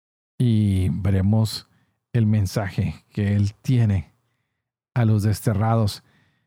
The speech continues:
Este libro va y viene en el tiempo, así que tenemos que seguir <laughs> las secuencias que a veces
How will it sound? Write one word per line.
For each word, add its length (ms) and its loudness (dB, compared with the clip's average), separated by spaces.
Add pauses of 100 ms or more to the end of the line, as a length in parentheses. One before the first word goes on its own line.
(400)
Este 220 0
libro 280 2
va 300 2
y 80 2
viene 300 2
en 100 4
el 160 0
tiempo, 420 2
así 220 0
que 260 0
tenemos 320 0
que 320 -2 (300)
seguir 580 0
<laughs> 0 -
las 140 0
secuencias 560 -2
que 100 -2
a 40 0
veces 340 -2